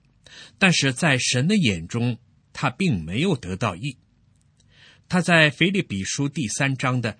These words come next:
第四到第八节提到自己的过去的时候说：其实我也可以靠肉体，若是别人想他可以靠肉体，我更可以靠着了。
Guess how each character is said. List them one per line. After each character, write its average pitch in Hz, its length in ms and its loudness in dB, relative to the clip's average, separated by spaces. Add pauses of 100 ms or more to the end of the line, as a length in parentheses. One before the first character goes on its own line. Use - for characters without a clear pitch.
(220)
第 135 240 -2
四 175 340 -4
到 107 160 -4
第 101 160 -6
八 139 220 0
节 98 460 -6 (420)
提 143 200 0
到 156 220 2
自 123 200 -6
己 95 120 -6
的 101 120 -4
过 120 260 -2
去 - 180 0
的 95 140 -8
时 - 160 -8
候 98 140 -8
说： - 420 -2 (720)
其 220 220 4
实 180 420 4 (280)
我 175 160 0
也 208 120 4
可 - 200 -2
以 113 160 4
靠 160 260 2
肉 226 300 0
体， 90 560 -2 (140)
若 165 120 2
是 127 180 -2
别 131 260 -2
人 220 220 4
想 92 380 -6 (240)
他 135 220 0
可 135 200 -8
以 123 140 0
靠 139 220 -4
肉 190 240 0
体， 98 520 -4 (220)
我 110 160 -2
更 240 380 0
可 - 180 -4
以 113 180 2
靠 123 360 0
着 90 140 -6
了。 90 200 -8